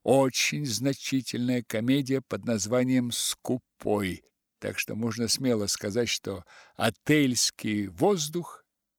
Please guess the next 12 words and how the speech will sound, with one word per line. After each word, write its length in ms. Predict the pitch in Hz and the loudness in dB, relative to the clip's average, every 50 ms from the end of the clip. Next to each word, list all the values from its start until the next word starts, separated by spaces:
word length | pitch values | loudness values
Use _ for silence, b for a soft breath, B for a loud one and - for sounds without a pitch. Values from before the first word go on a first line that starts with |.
| _ | _
хорошо 500 | - - - 151 - 160 - - - - | -16 -8 -6 -6 -4 -4 -4 -4 -4 -6
действовал 760 | 90 87 92 117 135 143 135 - - - 120 117 113 107 98 _ _ _ _ _ _ - | -8 -4 -2 -2 -2 0 -2 -4 -6 -6 -6 -8 -8 -8 -10 _ _ _ _ _ _ -8
на 140 | 101 98 | -8 -6
больного 460 | 90 95 98 98 98 101 107 107 107 101 | -6 -4 -4 -4 -4 -4 -6 -6 -6 -6
Мольера. 540 | 98 98 98 98 92 92 92 92 87 85 _ _ _ _ _ _ _ _ | -6 -6 -4 -4 -4 -4 -4 -6 -8 -12 _ _ _ _ _ _ _ _
Тысяча 640 | - 156 185 175 - - - 151 139 - - 139 - | 2 2 2 4 2 2 2 0 -2 -2 -4 -4 -6
шестьсот 580 | - - - - - - - - 139 127 117 | -6 -6 -4 -2 -2 0 0 2 0 0 -2
шестьдесят 680 | - - - - 110 98 87 113 110 - - 117 104 - | -2 -6 -6 -6 -6 -6 -6 -4 -4 -4 -4 -4 -6 -6
восьмой 380 | - 104 101 - 110 101 95 87 | -8 -6 -6 -6 -6 -8 -8 -6
год 300 | 87 143 156 165 - - _ _ _ _ _ _ _ _ _ _ _ _ _ - | -4 -4 -4 -4 -8 -16 _ _ _ _ _ _ _ _ _ _ _ _ _ -16
был 420 | - 95 120 160 190 214 214 208 | -6 2 4 4 6 6 4 2
годом 680 | 156 120 98 - 123 147 165 160 147 156 151 151 147 | 0 -4 -2 2 2 2 2 2 0 -2 -2 -2 -4